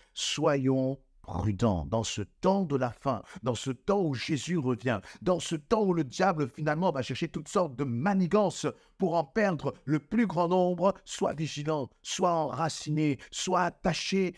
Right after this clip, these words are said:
à ton église, là où tu sais que la parole de vérité est annoncée. Et si là où tu te trouves, tu,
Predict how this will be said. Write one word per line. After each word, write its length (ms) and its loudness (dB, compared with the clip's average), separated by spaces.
à 100 -8
ton 340 -2
église, 640 -2
là 180 2
où 80 0
tu 160 -8
sais 320 0
que 240 -4
la 100 -6
parole 460 0
de 100 -2
vérité 640 0
est 260 -4
annoncée. 760 -2
Et 60 -4
si 200 -4
là 100 2
où 60 2
tu 100 -10
te 80 -4
trouves, 580 0
tu, 240 -2